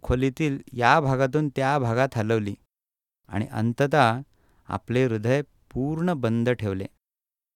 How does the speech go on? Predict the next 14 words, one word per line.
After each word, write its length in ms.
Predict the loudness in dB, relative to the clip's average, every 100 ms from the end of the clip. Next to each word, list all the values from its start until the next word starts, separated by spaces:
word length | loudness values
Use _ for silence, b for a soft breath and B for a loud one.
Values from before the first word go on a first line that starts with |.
| _ _ -10
ध्यानक्रियेतून 720 | -4 0 0 0 -2 0 0
बाहेर 280 | 0 -2 -2
पडल्यावर 420 | -4 -2 -2 -2
स्वामी 320 | -2 -2 -2
रामांनी 340 | -2 -2 -2 -2
स्पष्ट 400 | -4 -8 -8 -10
केले, 180 | -8 -12 -14 _ _ _ _ _ _ _ _ _ _ -2
"आपले 340 | -2 2 2
संपूर्ण 580 | 2 0 0 0 0 2
भौतिक 460 | 0 0 0 -2 -2
शरीर 420 | 0 0 0 0
आपल्या 320 | -2 0 0
मनात 420 | 0 0 0 -2
असते. 300 | -6 -8 -10